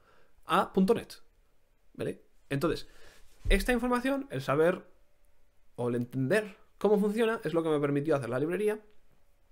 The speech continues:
y el beneficio que me trae es que programo mucho mejor, y de hecho me gusta muchísimo programar con Regular Oriented Programming, que bueno, os dejaré un vídeo por aquí por si no lo conocéis.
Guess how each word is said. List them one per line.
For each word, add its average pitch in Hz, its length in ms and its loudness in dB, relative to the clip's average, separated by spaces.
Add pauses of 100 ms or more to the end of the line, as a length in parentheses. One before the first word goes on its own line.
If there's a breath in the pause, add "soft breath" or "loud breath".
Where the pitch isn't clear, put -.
(220)
y 190 260 0
el 131 120 -2
beneficio 190 480 2
que 170 100 0
me 160 100 0
trae 190 300 2 (320 loud breath)
es 139 140 -2
que 156 100 -2
programo 135 320 4
mucho 139 240 0
mejor, 139 320 2 (320 soft breath)
y 117 220 -4
de 107 120 -2
hecho 107 160 -4
me 117 100 -2
gusta 104 260 -6
muchísimo 117 580 -4
programar 104 480 -8
con 107 240 -10
Regular 110 280 -4
Oriented 113 240 -4
Programming, 139 420 -4 (280 soft breath)
que 143 80 -4
bueno, 107 140 0
os 101 40 -4
dejaré 113 200 -4
un 113 60 -4
vídeo 107 180 -6
por 110 100 -8
aquí 117 180 -8
por - 140 -12
si 113 100 -8
no 110 80 -4
lo 113 80 -2
conocéis. 202 360 2